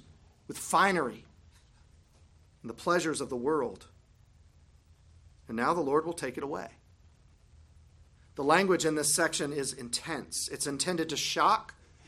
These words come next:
and to humiliate the women who are defying God's glory. It should be shocking enough to hear about these things, much less to experience them. The women are haughty,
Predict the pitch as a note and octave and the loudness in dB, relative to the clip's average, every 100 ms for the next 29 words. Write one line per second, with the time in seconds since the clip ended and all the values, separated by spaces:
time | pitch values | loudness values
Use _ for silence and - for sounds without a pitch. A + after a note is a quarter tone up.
0 | - E3 D#3+ D3+ E3 D3+ D3+ F#3 G#3 E3 | -10 -4 -2 -2 -4 -2 4 6 6 4
1 | A2+ C#3+ - - - D#3+ C#3+ E3+ G3+ A3 | 0 -4 -8 -12 -2 0 4 6 6 6
2 | G3+ F3 D#3 D3 C#3+ - E3 F#3 G#3+ G#3+ | 6 6 6 4 -2 4 8 8 8 4
3 | G#3+ F#3 F3+ F3 F3 - - D3+ D#3+ E3+ | 2 8 10 10 8 2 -4 -2 0 2
4 | D3 B2+ - - - - _ - - - | -2 -6 -14 -20 -20 -20 _ -20 -20 -20
5 | - - - - F#3+ A#3 A3+ E3+ G#3+ G#3 | -20 -20 -8 0 2 4 2 4 8 8
6 | A3+ G3+ E3+ F#3+ F#3+ C#3+ - - A#3+ B3 | 8 4 6 6 4 -2 -6 0 8 12
7 | A3 - C#3 C#3+ C#3+ C#3 - D3 C#3 C#3+ | 12 10 6 4 0 0 0 0 0 -4
8 | - - F3 F#3+ A#3+ - F3 E3+ D#3+ - | -8 -6 4 4 4 2 6 6 4 0
9 | - D#3+ D3+ - - - - - - - | -2 -2 -4 -8 -8 -6 2 2 2 2
10 | F3+ G3 D#3 B2 A#2 - - - A#2+ A#2 | 4 4 2 -4 -6 -8 -12 -12 -8 -8
11 | G2+ F#2 - - - - - - - - | -8 -16 -20 -20 -20 -20 -20 -20 -20 -20
12 | _ - - - - _ - - D3 D#3 | _ -20 -20 -20 -20 _ -20 -4 2 4
13 | F#3+ G3+ E3 - F#3+ F#3+ B2+ | 6 4 0 2 4 4 2